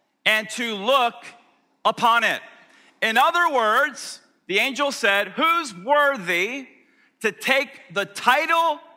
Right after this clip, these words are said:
deed of the earth from the Father's right hand and inherit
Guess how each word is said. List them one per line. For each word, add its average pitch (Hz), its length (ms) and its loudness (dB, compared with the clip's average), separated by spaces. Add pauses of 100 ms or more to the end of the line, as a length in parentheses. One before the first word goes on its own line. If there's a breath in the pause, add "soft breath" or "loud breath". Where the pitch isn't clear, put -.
(120)
deed 285 540 0
of 247 240 2
the 269 220 0
earth 208 340 2 (380)
from 269 320 2
the 285 80 2
Father's 247 640 2 (100)
right 214 300 0
hand 233 640 0 (480 soft breath)
and 202 180 2
inherit 208 840 2